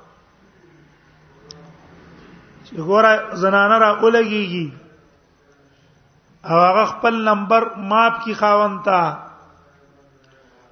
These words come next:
نو بالکل دا ماپ کولای شي. ل-،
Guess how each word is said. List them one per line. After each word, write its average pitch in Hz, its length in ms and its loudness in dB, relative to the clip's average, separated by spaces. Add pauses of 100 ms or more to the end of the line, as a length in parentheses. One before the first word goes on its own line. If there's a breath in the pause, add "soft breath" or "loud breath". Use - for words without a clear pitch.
نو 160 100 -12
بالکل 214 440 0
دا 208 140 2
ماپ 202 300 0
کولای 190 380 0
شي. - 260 -14 (2500 soft breath)
ل-، 196 220 -8